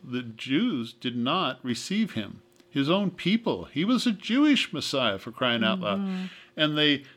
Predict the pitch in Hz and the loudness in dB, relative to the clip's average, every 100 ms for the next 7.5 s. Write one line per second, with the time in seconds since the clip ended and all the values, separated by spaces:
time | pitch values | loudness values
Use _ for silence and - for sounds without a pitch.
0 | - 160 196 185 175 151 - 214 254 214 | -2 2 4 2 0 -4 0 0 2 0
1 | 98 - _ _ _ _ _ 170 185 190 | -2 -8 _ _ _ _ _ 0 2 2
2 | 202 202 202 151 175 175 127 123 123 131 | 2 2 0 2 2 2 -2 -2 -2 -2
3 | - 127 120 104 127 139 101 - - - | -2 0 2 2 0 0 -4 -10 -18 -20
4 | - _ 135 123 120 117 117 120 160 165 | -20 _ -10 -4 -2 -2 -2 0 0 0
5 | 151 - 123 - 120 117 110 101 - - | -4 -6 -8 0 0 0 -2 -6 -8 -10
6 | - _ 117 147 143 135 117 110 113 110 | -14 _ -2 0 0 0 -2 0 -2 -2
7 | 104 131 131 139 | 0 -2 0 -6